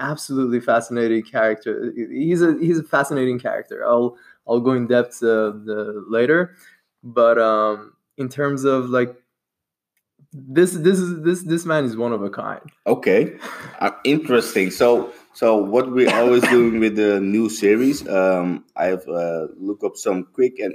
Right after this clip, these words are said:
Speaker 2: interesting facts about, uh, Jacob Rees-Mogg,
Speaker 1: Yeah.
Speaker 2: and I will just share three of them with you.
Speaker 1: Would you perhaps, uh, prefer
Speaker 2: <clears throat>
Speaker 1: if we, uh, the, talked a little bit about, like, his biography, like, what,
Speaker 2: Okay,
Speaker 1: what, what it's
Speaker 2: yeah.
Speaker 1: about, and then the,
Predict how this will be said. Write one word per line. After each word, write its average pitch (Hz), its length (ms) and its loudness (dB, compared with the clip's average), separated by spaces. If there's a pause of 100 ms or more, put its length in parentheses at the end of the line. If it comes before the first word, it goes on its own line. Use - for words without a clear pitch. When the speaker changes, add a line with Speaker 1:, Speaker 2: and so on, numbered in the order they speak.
Speaker 2:
interesting 107 640 -2
facts - 440 -2
about, 104 380 0
uh, 101 140 2
Jacob 95 480 0
Rees-Mogg, 92 580 -2 (220)
Speaker 1:
Yeah. - 80 -18 (420)
Speaker 2:
and 101 160 2
I 95 120 4
will 95 200 6
just 98 240 0
share 101 400 0
three 107 300 2
of 92 180 2
them 90 240 0
with 85 240 -8
you. 113 220 -2 (160)
Speaker 1:
Would 156 160 -8
you 202 80 -6
perhaps, 160 520 0
uh, 143 200 2
prefer 147 480 2
Speaker 2:
<clears throat> 139 60 0
Speaker 1:
if 143 40 -16 (140)
we, 127 260 2
uh, 113 380 2 (100)
the, 113 420 -6
talked 123 280 -2
a 123 40 -2
little 113 260 0
bit 117 120 -2
about, 117 320 -4
like, 113 160 -8
his 120 120 -18
biography, 113 720 -4
like, 107 220 -8
what, 104 220 -6 (160)
Speaker 2:
Okay, 143 320 2
Speaker 1:
what, 214 200 -2
what 139 180 4
it's 175 80 6
Speaker 2:
yeah. - 60 -4
Speaker 1:
about, 110 280 -2
and 117 140 -10
then 127 320 0
the, 113 180 -2